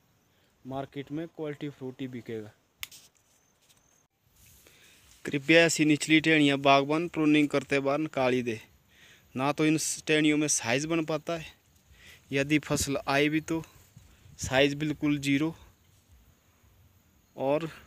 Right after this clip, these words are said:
जो fruit आता है, fruit भी बिल्कुल ख़राब हो जाता है, उसमें बिल्कुल ही कालापन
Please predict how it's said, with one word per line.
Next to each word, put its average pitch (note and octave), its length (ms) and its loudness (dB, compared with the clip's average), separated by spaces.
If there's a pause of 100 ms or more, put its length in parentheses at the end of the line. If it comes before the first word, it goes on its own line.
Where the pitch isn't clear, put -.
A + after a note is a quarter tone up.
(760)
जो C3+ 140 -2
fruit C#3 400 -4
आता D3 200 2
है, D#3 60 0
fruit B2+ 340 -6
भी D3+ 300 2
बिल्कुल D3+ 480 -2
ख़राब C#3+ 300 0
हो A#2+ 80 0
जाता A#2 280 -6
है, A2 120 -16 (560)
उसमें C#3 340 -4
बिल्कुल D3 380 -4
ही D3+ 120 -6
कालापन C#3+ 480 -6